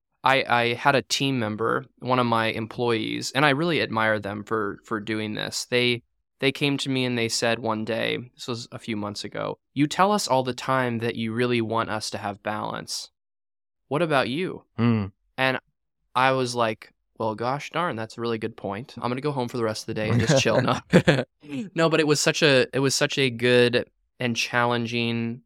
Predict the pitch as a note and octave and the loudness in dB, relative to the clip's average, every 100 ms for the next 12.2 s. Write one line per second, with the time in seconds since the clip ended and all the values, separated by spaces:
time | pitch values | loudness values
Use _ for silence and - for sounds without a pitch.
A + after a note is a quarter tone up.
0 | - C#3 C3 B2 C3 D#3 A#2+ A2+ A2+ - | -2 2 2 2 0 0 0 0 0 0
1 | G#2+ G2+ G#2+ A#2 A2 G2+ - - - A#2 | 0 0 -4 -2 -2 -2 -6 -14 -6 2
2 | A#2 A2 _ - B2 G#2+ G2 - C3 B2 | 2 2 _ -2 0 0 -2 0 2 2
3 | B2 A#2 A#2 - A2+ A2+ - A#2 A2 G#2 | 2 -2 -2 -2 -4 -4 -4 -2 -2 -4
4 | G#2 A2 A2 A2 - A2+ A2+ A#2 A2 - | -6 -6 -4 -4 -4 -6 -2 0 0 0
5 | A2+ - - D3 D3 C3 A2+ A#2+ B2 B2 | -2 0 2 2 4 4 2 2 0 0
6 | A2+ - D3+ C3 A2 A2 A2 G#2+ - A#2+ | -2 0 2 2 0 -2 -2 -2 -2 -2
7 | A#2 - B2+ C3+ B2 A#2 A2 A2+ A#2 A#2 | 0 0 0 0 -2 -2 -4 -4 -4 0
8 | A#2+ - A2+ A2 A2+ _ _ _ _ _ | 0 0 0 -2 -4 _ _ _ _ _
9 | _ _ _ _ _ _ - C#3 C3 B2 | _ _ _ _ _ _ -2 2 2 0
10 | A#2 _ B2 B2 A#2+ F3 A#2+ G2+ A2+ G#2 | -4 _ -2 0 -4 -2 -2 -2 -4 -6
11 | G2+ A2+ A2 G2+ - - - A#2 A2+ A2 | -6 -8 -8 -8 -10 -6 -2 0 0 0
12 | A2 | -4